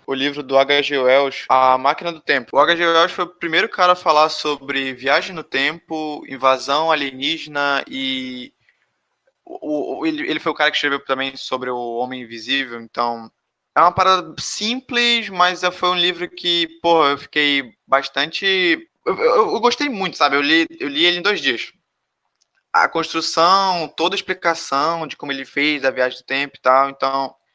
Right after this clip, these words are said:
eu tô recomendando pra todo mundo que f-, gosta de viagem no tempo e, pô, se tu tá curtindo Loki, tá curtindo essa parada da T V A, tu vai gostar. E outra coisa que eu tenho pra indicar é um canal no YouTube, que é do Quatro Coisas, do Paulo Peixoto.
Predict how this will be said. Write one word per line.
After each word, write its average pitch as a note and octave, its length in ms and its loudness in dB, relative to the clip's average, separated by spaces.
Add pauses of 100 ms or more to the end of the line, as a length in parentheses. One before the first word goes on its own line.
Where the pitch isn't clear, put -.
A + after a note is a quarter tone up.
(340)
eu C3 140 -4
tô - 80 -10
recomendando C#3+ 460 -4
pra D3 80 -8
todo E3+ 180 -8
mundo D#3 320 -10
que C#3 100 -18
f-, - 280 -20
gosta D#3 340 2
de C3 100 -12
viagem B2+ 260 0
no B2 80 -14
tempo D3 480 -6
e, C3+ 100 -2 (240)
pô, C3 120 -8
se - 120 -16 (180)
tu C3 120 -6
tá - 20 -6
curtindo C#3 400 -14
Loki, C3 420 -2
tá - 80 -4
curtindo - 260 -16
essa - 100 -20
parada A#2 220 -6
da A2+ 60 -14
T - 160 -14
V A2+ 240 -10
A, B2+ 160 -2
tu B2 140 -14
vai B2+ 100 0
gostar. B2+ 420 -4 (840)
E E3+ 60 -12
outra A3+ 200 0
coisa A#3 180 0
que A#3 60 -4
eu A#3+ 60 -8
tenho A#3 140 -4
pra A3+ 100 2
indicar G#3+ 440 2
é A#3 40 -2
um A#3 40 -4
canal G3 220 0
no F3+ 80 -2
YouTube, G3+ 460 -8
que C#3 500 -4 (100)
é C3 100 0
do C3 120 -8 (280)
Quatro C#3+ 260 0
Coisas, D#3 400 -4
do C3 340 -6
Paulo C3 320 2
Peixoto. D3+ 560 -4